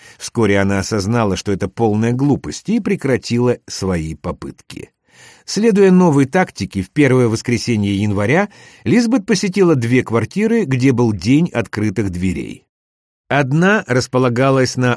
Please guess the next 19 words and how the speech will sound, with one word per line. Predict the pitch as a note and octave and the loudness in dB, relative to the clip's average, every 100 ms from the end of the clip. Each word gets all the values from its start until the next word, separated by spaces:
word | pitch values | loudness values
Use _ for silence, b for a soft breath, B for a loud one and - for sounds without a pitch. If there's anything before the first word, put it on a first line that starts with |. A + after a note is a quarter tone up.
| - | -2
острове | C3 A#2+ - A2+ A2 A#2 | -2 -2 -2 -2 2 2
Реймерсхольм | A2 G2+ A2+ G2 G2 G2 - - F#3 F#3 F#3 - - | 0 0 0 0 -2 -4 -6 -2 2 2 0 -2 -4
на | A2+ A2+ - | -2 -2 -2
улице | A#2 A2+ G2+ - G#2 F#2+ | -2 -2 -2 -4 -2 0
Виндрагауген, | F2+ G#2 F#2 E2+ E2 E2+ F2 G#2+ B2 C#3+ D#3 B B B B | 0 -2 -2 -4 -6 -4 -4 -4 -2 -2 -4 B B B B
а | A#2+ A#2 | 0 0
вторая | - C3 B2 B2+ C3+ | 0 -2 0 2 0
находилась | B2+ A2 G#2+ A2 G2+ G#2 | 0 -2 -2 -2 -4 -4
на | G2+ B2+ | -6 -2
улице | C3+ C3+ B2 - C3 | 0 0 -2 -2 -2
Хеленеборгсгаттен | A2+ D3+ D#3 D#3+ D#3 C3 C3 A#2 G2+ F#2+ G#2 F2 - - B2 C#3 | 0 -2 -2 0 -2 -2 -2 -2 -4 -4 -2 -2 -4 -2 -2 0
в | G#2 | -2
районе | G#2+ G2 A#2+ B2 A#2+ A2+ | -2 0 0 0 -2 -4
Хорнстюль. | - C#3+ F#2+ D#2 C#2 - - C2+ - _ _ _ _ _ - | -2 0 0 -4 -10 -12 -12 -12 -14 _ _ _ _ _ 0
Первая | F3 E3 E3 | 2 4 2
квартира | D3+ C3+ D#3 D#3 | 2 0 0 2
оказалась | C3 B2+ G#2+ B2+ B2+ - | 2 0 0 0 0 -4
четырёхкомнатной, | C3 B2 C3+ C3 D#3 F#2+ D#2+ - D2+ D2 | -4 0 -2 0 2 2 0 -8 -12 -10
светлой, | - B2 G#2 D2+ C#2 A#2 | -4 -2 -2 -6 -14 -16